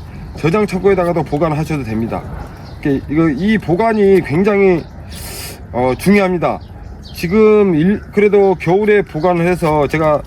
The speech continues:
일월 달에, 이제 일월 달부터 이렇게 보관을 했지만은 이렇게 아직도 딱 잘라 보면은, 아, 파릇파릇해요. 어, 자, 파릇파릇하죠. 아, 이게 굉장히 보관을 잘 된 겁니다.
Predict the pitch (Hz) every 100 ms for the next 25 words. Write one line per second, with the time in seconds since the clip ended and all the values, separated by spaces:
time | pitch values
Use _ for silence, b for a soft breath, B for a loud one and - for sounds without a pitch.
0 | B B B 156 226 208 190 185 180 190
1 | - - - - 135 - - 143 185 190
2 | 170 160 160 156 139 139 160 165 170 175
3 | 151 143 135 107 - - - 160 180 143
4 | 131 151 175 175 - - - - 160 190
5 | 202 120 139 151 139 135 113 - - -
6 | - - - - 107 104 - 208 196 165
7 | 135 - 135 104 82 - - - - -
8 | - - - - - - - - - -
9 | - - - - 156 151 135 120 117 135
10 | 107 _ _ _ _ _ 110 104 110 117
11 | 139 135 127 - - - - 135 143 143
12 | 156 165 - - - - - - - -
13 | - 131 143 151 147 - 110 107 104 101
14 | 101 85